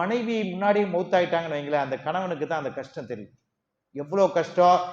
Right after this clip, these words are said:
எத்தனை துன்பம் அப்படிங்கிறது, அஹ், க-,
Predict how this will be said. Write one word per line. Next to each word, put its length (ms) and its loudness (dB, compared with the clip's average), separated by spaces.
எத்தனை 400 4
துன்பம் 520 6
அப்படிங்கிறது, 560 4
அஹ், 240 6
க-, 160 4